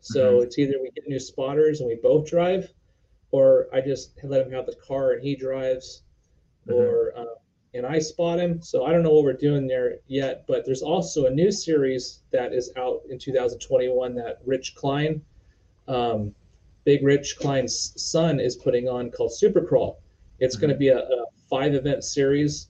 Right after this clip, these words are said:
Speaker 1: And mainly all the, all the competitions are in the Utah area, Saint George,
Speaker 2: Mm-hmm.
Speaker 1: Vernal, um, and a couple other locations. So we're really excited. I will be driving that, and there's supposed to be T V coverage and,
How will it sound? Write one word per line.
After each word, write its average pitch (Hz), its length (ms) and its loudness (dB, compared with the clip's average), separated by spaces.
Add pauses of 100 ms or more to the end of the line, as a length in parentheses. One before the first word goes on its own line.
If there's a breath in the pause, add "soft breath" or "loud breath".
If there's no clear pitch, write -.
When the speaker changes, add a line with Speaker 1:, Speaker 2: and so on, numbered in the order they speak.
(400)
Speaker 1:
And 127 340 -2 (100)
mainly 156 360 2
all 143 200 2
the, - 80 -10 (100)
all 135 240 2
the 131 140 2
competitions 131 720 -4
are 127 140 0
in 127 120 -2
the 120 80 -6
Utah 131 520 -2
area, 135 580 2
Saint 131 320 -4
George, 131 460 4
Speaker 2:
Mm-hmm. 120 100 -8
Speaker 1:
Vernal, 127 440 -4 (680)
um, 113 440 -6 (120)
and 123 80 -8
a - 220 -6
couple 127 200 2
other 131 160 4
locations. 139 760 2
So 127 120 4
we're 127 120 4
really 151 200 8
excited. 131 420 0
I 127 120 0
will 151 200 6
be 147 100 4
driving 135 420 -2
that, 131 380 -8 (720)
and - 80 -6
there's 120 120 -6
supposed 139 220 0
to 143 60 -6
be 131 60 -4
T 135 180 -4
V 139 140 0
coverage 131 680 2
and, 117 200 -8